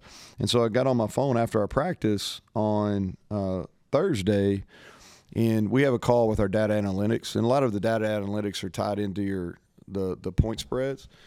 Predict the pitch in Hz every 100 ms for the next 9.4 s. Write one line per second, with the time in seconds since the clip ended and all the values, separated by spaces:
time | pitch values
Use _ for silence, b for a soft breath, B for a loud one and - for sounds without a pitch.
0 | b b - 110 98 131 139 110 104 90
1 | 120 117 107 104 110 104 104 92 98 110
2 | 101 - - 104 104 101 95 - 104 -
3 | 110 104 104 95 B B B B 104 104
4 | 98 117 104 123 113 120 113 90 107 107
5 | - - 107 107 107 104 113 - 107 -
6 | 98 104 101 101 95 101 113 113 - _
7 | 107 104 101 95 107 B - 156 135 127
8 | 113 107 82 104 110 110 123 113 110 107
9 | 104 104 101